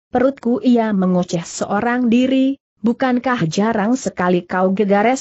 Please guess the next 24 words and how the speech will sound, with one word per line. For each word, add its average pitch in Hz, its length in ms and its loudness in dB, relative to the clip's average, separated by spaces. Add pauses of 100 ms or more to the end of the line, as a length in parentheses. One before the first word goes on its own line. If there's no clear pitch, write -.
ayam 208 320 2
begini 185 480 2
lezat?" 190 320 -2 (560)
"Mau 165 320 2
tidak 185 320 -2
mau," 180 400 0 (160)
Sinona 247 640 2
tertawa 170 640 -2
geli. 165 400 0 (400)
Pengemis 233 560 4
itu 269 320 0
merogoh 196 480 2
ke 269 160 -4
sakunya, 214 720 -2 (160)
mengeluarkan 190 800 0
sepotong 214 640 0
besar 202 340 -2
perak, 202 320 -2 (240)
yang 202 240 2
mana 208 320 2
ia 247 320 2
sodorkan 208 640 -2
kepada 170 400 -4
Kue 185 400 0